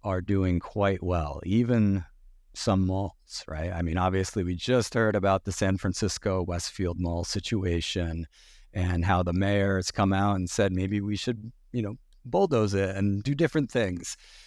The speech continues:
So there's a, there's a lot of issues out there, but y-, there are malls that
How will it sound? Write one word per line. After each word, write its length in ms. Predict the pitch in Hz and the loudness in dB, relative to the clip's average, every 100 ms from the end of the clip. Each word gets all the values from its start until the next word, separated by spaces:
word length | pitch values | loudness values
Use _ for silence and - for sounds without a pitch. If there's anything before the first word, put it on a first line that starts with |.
| - | -12
So 220 | - 131 | -4 0
there's 240 | 139 139 | 0 0
a, 40 | 151 | 0
there's 240 | 175 196 | 0 2
a 40 | 190 | 2
lot 440 | 160 143 135 139 | 2 2 2 2
of 140 | 120 | 2
issues 360 | 110 - 113 98 | -2 -2 -2 0
out 260 | 95 90 - | 0 0 2
there, 180 | 101 | 0
but 180 | 92 101 - | 2 -2 -4
y-, 80 | - | 0
there 240 | 127 135 | 2 2
are 360 | 135 135 131 131 113 | 0 0 0 0 -2
malls 440 | 107 104 101 - | -2 0 -2 -2
that 200 | 101 | -2